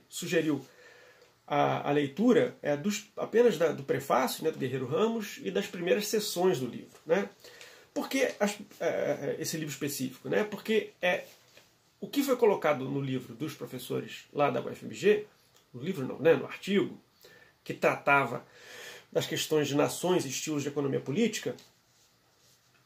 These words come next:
é, o que vai aparecer aqui vai ser o estudo específico do caso brasileiro,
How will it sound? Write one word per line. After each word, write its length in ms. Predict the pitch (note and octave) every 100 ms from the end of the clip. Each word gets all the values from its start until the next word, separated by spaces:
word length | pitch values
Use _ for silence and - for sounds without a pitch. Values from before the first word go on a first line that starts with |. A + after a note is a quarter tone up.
| _ -
é, 500 | D3+ C#3+ C3+ C#3 - - _ _ _ -
o 100 | G#3
que 120 | C4
vai 120 | A#3+
aparecer 480 | F#3+ F3+ D3+ - D3
aqui 440 | - G3+ A#3+ - -
vai 240 | C#3 G3+
ser 540 | G#3 - G3+ A#3 - -
o 120 | G3
estudo 420 | F#3+ - G#3+ G#3+ -
específico 680 | - G3 F#3 A3 C#4 - G3
do 100 | F3+
caso 260 | E3+ F#3+
brasileiro, 560 | F3 G3 F#3+ D3+ C#3